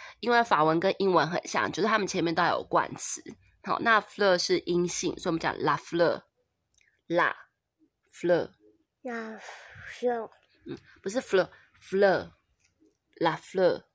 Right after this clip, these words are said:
Speaker 2: la fleur。
Speaker 1: 不是 la fleur，我们先念 fleur 就好，fleur。
Speaker 2: 腐朽。
Speaker 1: 不是腐朽啦，fleur。
Speaker 2: 腐朽。
Speaker 1: 波波认真念一点，fleur。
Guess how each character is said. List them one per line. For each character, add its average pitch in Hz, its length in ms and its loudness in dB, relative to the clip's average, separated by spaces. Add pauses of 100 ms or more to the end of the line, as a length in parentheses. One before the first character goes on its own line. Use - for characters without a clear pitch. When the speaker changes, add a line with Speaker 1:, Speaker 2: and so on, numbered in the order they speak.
(680)
Speaker 2:
la 233 180 -8
fleur。 240 480 -12 (420)
Speaker 1:
不 - 60 -8
是 196 100 -2
la 175 160 2
fleur， 156 400 -2 (300)
我 165 80 -2
们 170 80 -4
先 226 100 -2
念 226 140 -2
fleur 185 300 -4
就 160 100 -8
好， - 240 -10 (100)
fleur。 185 300 0 (1160)
Speaker 2:
腐 247 240 -12
朽。 - 20 -20 (800)
Speaker 1:
不 - 100 -14
是 196 120 0
腐 151 200 -12
朽 160 300 -2
啦， - 260 -10
fleur。 185 440 -2 (960)
Speaker 2:
腐 - 260 -20
朽。 214 640 -16 (720)
Speaker 1:
波 180 160 6
波 185 240 6
认 202 160 4
真 190 160 4
念 196 180 6
一 185 60 6
点， 160 320 0
fleur。 180 540 -2